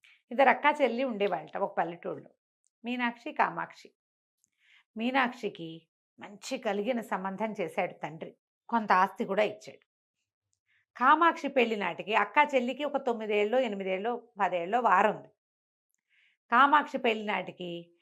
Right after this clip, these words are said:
కాటకం వచ్చి వీళ్ళ పొలాలన్నీ బీడు భూములు అయిపోయినాయి.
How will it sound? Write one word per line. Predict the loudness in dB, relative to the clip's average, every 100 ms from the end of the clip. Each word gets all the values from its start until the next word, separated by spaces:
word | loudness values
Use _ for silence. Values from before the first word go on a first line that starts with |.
| _ _ 6
కాటకం | 8 8 4 2
వచ్చి | 2 -4
వీళ్ళ | 0 2
పొలాలన్నీ | 6 8 8 8 6 0 -4 -6
బీడు | -2 2 2
భూములు | 2 -2 -2 -4
అయిపోయినాయి. | -6 -10 -14